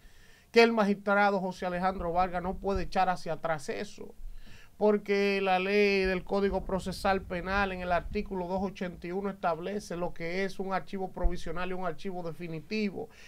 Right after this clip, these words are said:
y que después que ese archivo ya es definitivo, no hay jurisprudencia de que eso se eche hacia atrás, porque eso sería un atentado a la ley del Ministerio Público y a toda la institucionalidad del país.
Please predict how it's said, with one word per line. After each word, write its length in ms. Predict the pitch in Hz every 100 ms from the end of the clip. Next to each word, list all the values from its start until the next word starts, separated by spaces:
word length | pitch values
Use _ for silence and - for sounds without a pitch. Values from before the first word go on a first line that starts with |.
| -
y 180 | 202 202
que 140 | 226 214
después 580 | 202 - 208 233 214
que 100 | 214 196
ese 140 | 208
archivo 460 | 190 - 208 190 185
ya 180 | 196
es 80 | 190
definitivo, 760 | 185 170 185 170 165 202 190 170 - -
no 260 | 180 208 214
hay 100 | 208
jurisprudencia 840 | 202 202 196 190 175 190 202 202 175
de 100 | 165
que 100 | 180
eso 180 | 208
se 100 | 196
eche 160 | 190 196
hacia 220 | 180 175
atrás, 340 | 160 190 196 196
porque 220 | 180 180
eso 160 | 190 185
sería 220 | 190 185
un 100 | 190
atentado 840 | 196 185 160 143 214 214 190 180 - - -
a 100 | 180
la 160 | 190
ley 180 | 180 202
del 160 | 202 196
Ministerio 520 | 196 180 - 190 180
Público 580 | - 233 220 202 190 196
y 40 |
a 180 | 180 -
toda 280 | 208 214 202
la 120 | 202
institucionalidad 800 | 196 202 190 196 196 190 185 196
del 140 | 208
país. 200 | 208 196